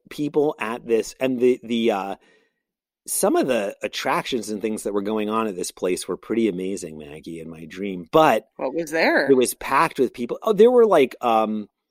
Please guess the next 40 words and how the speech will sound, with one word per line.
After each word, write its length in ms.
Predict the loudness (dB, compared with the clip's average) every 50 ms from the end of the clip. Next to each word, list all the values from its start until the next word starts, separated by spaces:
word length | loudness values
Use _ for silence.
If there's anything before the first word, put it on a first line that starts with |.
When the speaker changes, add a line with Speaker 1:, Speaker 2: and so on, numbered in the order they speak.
| _ _ _ _ _ _ _ _ _
Speaker 1:
you 100 | -2 0
know, 200 | 0 2 2 2
like, 280 | 6 4 4 4 2 _
instead 340 | -6 -6 -4 2 4 6 6
of, 120 | 6 6
like, 220 | 6 2 2 2 0
sort 240 | -2 -2 0 0 0
of 140 | 0 -2
sh-, 220 | -4 -10 -10 -10 -12
weird, 500 | -14 -8 -6 0 2 2 2 2 0 0
like, 180 | 0 -2 -2 -2
shows 420 | -4 -4 -2 0 2 2 0 0 -2
with, 120 | -6 -4
like, 160 | -4 -8 -8
fountains 840 | -10 -16 -12 _ -8 -8 -6 -8 -10 -6 -4 -4 -4 -2 -4 -4 -4
and 160 | -4 -6 -4
lights 300 | -4 -4 -4 -4 -4 -6
and 100 | -10 -10
stuff, 340 | -4 -2 0 0 0 -2 -2
there 140 | -2 0 0
was, 180 | 0 -2 -2 -4
like, 180 | -6 -6 -6
Speaker 2:
Uh-huh. 340 | -8 -10 -12 -12 -12 -10 -8
Speaker 1:
stuff 360 | -10 -6 0 2 2 2 2
with 120 | 0 -2 -2
synchronized 680 | -2 -2 -2 -2 -2 -2 -4 -4 -4 -4 -6 -8 -8 -8
spaceships 680 | -10 0 0 0 0 0 -2 0 0 0 0 -2 -8 -10
flying 380 | -6 -6 -4 -4 -2 -4 -4
around. 500 | -4 -4 -4 -4 -6 -6 -6 -6 -6 -6
It 120 | -6 -6 -6
was 140 | -8 -10 -8
pretty 260 | _ -4 -4 -4 -4
cool. 400 | -4 -4 -2 0 0 0 -2 -2 -8 -20 _ _ _ _ _ _ _ _ 0
Um, 360 | 2 4 4 4 2 -2 0
that's 280 | 0 2 2 2 2 0
what 100 | 0 2
they 140 | 2 2 2
will 220 | 2 2 0 2
be 140 | 0 -2 -4
doing 460 | -2 2 4 4 4 4 2 -2 -8